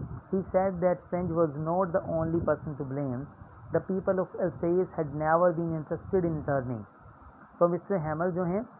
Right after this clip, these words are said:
उन्होंने फ्रेंच को कुछ नहीं कहा, उन्होंने उसे नहीं डांटा। उन्होंने कहा कि जो फ्रेंच है वो सिर्फ एक ही स्टूडेंट नहीं है, अ, जिसको हम ब्लेम कर सकें। Actually जो एल्सा-, एल्स-, अ, एलसीएस के जो लोग हैं वो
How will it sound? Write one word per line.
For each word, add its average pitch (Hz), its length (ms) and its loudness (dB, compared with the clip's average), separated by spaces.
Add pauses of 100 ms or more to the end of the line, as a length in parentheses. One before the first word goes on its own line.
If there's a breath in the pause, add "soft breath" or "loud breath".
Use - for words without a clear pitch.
(140)
उन्होंने 180 320 0
फ्रेंच 160 340 -4
को 170 140 2
कुछ 160 260 -2
नहीं 175 180 -2
कहा, 165 160 2
उन्होंने 165 240 0
उसे 160 200 -4
नहीं 151 280 -4
डांटा। 156 420 2 (420)
उन्होंने 175 200 0
कहा 185 280 2
कि 196 160 -4
जो 185 120 2
फ्रेंच 175 460 -4
है 180 80 6
वो 185 320 4 (400)
सिर्फ 202 300 0
एक 180 300 2
ही 214 120 0
स्टूडेंट 170 440 -2
नहीं 156 240 0
है, 170 200 0 (440)
अ, 165 220 6
जिसको 156 300 -4
हम 175 180 0
ब्लेम 156 300 -2
कर 160 160 2
सकें। 156 480 -4 (500)
Actually 196 400 -2
जो 202 100 4
एल्सा-, 185 520 0
एल्स-, 170 500 -2
अ, 151 400 -2
एलसीएस 170 440 0
के 196 140 0
जो 175 120 2
लोग 156 340 2
हैं 139 320 -4 (400)
वो 208 380 6